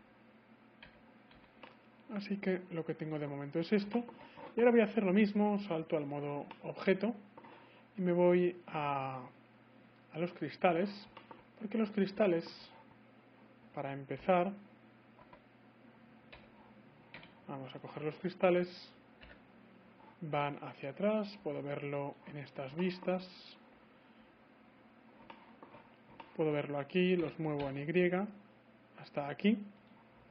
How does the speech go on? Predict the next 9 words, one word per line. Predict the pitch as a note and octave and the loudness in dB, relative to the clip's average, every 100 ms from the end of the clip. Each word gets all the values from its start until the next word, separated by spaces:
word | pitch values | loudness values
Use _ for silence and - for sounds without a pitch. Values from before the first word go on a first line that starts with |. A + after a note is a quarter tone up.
| - - - - - - - - - - - - - - - - - | -20 -20 -20 -20 -20 -20 -20 -20 -20 -20 -20 -20 -20 -20 -20 -20 -12
Voy | D3 | -8
a | C3+ | -6
mover | C#3 C#3+ C#3+ C#3+ | -4 -4 -4 -4
cada | D3 C#3 C#3 | -4 -4 -4
cristal | C#3+ C3 - C#3+ C3+ C3 - - - - - - - D#3 | -8 -8 -6 -4 -4 -8 -16 -20 -20 -20 -20 -20 -20 -18
hasta | C#3+ - D3 | -14 -8 -4
donde | D3+ D3 C#3 | -4 -4 -6
le | C#3 | -6
corresponde. | - D#3 C#3+ - F#3 E3 D3 | -4 -4 -4 0 2 2 -2